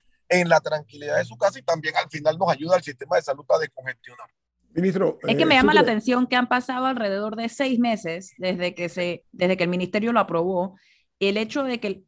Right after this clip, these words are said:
Speaker 3: de que las empresas, o sea, no sé si también eso indica que hay un, que hay un tema ahí, porque en un momento la directora de salud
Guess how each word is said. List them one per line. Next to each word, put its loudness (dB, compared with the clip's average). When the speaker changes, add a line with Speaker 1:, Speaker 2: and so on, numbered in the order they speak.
Speaker 3:
de -4
que -4
las 0
empresas, -4
o -20
sea, 0
no 0
sé -4
si -2
también -4
eso -4
indica -2
que -2
hay 0
un, -6
que 0
hay 4
un -2
tema 0
ahí, -2
porque -4
en -2
un 2
momento -2
la -2
directora -2
de 0
salud -4